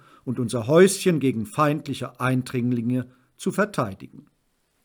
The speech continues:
Auf dem Schulhof verabredeten wir uns und stritten manchmal auch mit Bandenmitgliedern des Nachbardorfes. „Heute Mittag kommen wir und dann gibt's Dresche. Wenn ihr das wagt,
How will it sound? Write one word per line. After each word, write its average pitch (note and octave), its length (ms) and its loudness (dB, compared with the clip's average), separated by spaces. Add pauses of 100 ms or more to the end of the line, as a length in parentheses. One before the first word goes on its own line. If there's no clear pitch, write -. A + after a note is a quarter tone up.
(1080)
Auf C3+ 160 -4
dem A#2+ 140 -2
Schulhof E3 540 4
verabredeten C#3 960 -2
wir C#3 200 0
uns F#3 440 -2 (240)
und F#3 160 2
stritten A3 440 -2
manchmal G3+ 580 2
auch F#3 180 -2
mit - 260 -4
Bandenmitgliedern D#3+ 1080 -2
des F3+ 220 -4
Nachbardorfes. G2+ 1300 -8 (1080)
„Heute D#3+ 200 4
Mittag A3 400 6
kommen A3 320 6
wir A#2+ 300 0
und B2 300 -4
dann G3 260 8
gibt's E3 380 2
Dresche. E3 560 4 (1500)
Wenn F3 220 4
ihr F3+ 180 10
das G3 640 4
wagt, D#3 540 4